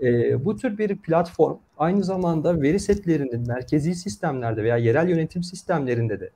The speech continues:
alttaki daire başkanlıklarının mesela yayınlamış olduğu veriler var. Bunları otomatikman çekip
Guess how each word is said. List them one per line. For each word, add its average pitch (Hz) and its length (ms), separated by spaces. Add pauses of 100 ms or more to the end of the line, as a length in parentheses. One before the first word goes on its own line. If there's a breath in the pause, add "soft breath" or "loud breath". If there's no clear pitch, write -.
(340)
alttaki 175 420
daire 170 320
başkanlıklarının 151 760
mesela 143 240
yayınlamış 139 500
olduğu 135 260
veriler 131 300
var. 107 300
Bunları 180 300
otomatikman 165 720
çekip 165 400